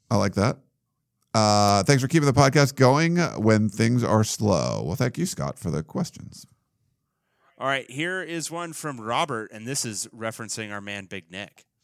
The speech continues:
Speaker 2: All right, fellows, fellows. Why did I do that? Fellas,
Speaker 1: <laughs>
Speaker 2: uh, this question is as much for Big Nick as it is for you two. Basically, every one of his emails to the show is either Beaver-centric or includes a jab at the Beavs.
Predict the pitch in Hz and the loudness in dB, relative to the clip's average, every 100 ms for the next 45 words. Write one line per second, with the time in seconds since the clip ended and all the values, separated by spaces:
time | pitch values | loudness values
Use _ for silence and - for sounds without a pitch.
0 | _ _ _ 117 127 117 - 156 175 139 | _ _ _ -8 -6 -8 -8 -4 -4 -4
1 | 90 65 - - - _ - 117 107 82 | -6 -12 -16 -16 -18 _ -14 -14 -14 -18
2 | 71 - - _ 110 113 113 85 85 101 | -16 -16 -18 _ -18 -18 -18 -20 -20 -20
3 | 98 69 73 _ - - 175 214 202 110 | -20 -20 -20 _ -18 -4 -2 2 2 0
4 | 92 - - - - - 190 - 180 143 | -6 -8 -10 -12 -16 -12 -10 -6 -4 0
5 | 147 143 143 135 - 135 220 - 220 214 | 2 2 0 -4 -10 -6 -2 -2 0 -2
6 | - 226 185 139 147 185 - 147 127 170 | -2 -6 -6 -6 -8 -8 -8 -8 -8 -8
7 | 143 175 - 143 110 131 151 - 104 98 | -8 -12 -10 -10 -8 -8 -8 -10 -12 -10
8 | 143 - 139 110 85 98 135 160 - 127 | -10 -10 -10 -8 -10 -10 -8 -8 -8 -12
9 | - 135 170 143 123 143 131 110 131 147 | -8 -8 -8 -10 -10 -10 -10 -10 -12 -10
10 | 160 160 - - 139 - 117 92 92 98 | -10 -8 -10 -10 -12 -10 -10 -8 -8 -10
11 | 95 82 87 87 - 143 190 180 160 165 | -10 -14 -18 -16 -12 -12 -12 -14 -14 -14
12 | - 156 135 101 95 98 - 113 156 117 | -14 -12 -12 -8 -8 -8 -14 -12 -8 -8
13 | 82 - | -8 -12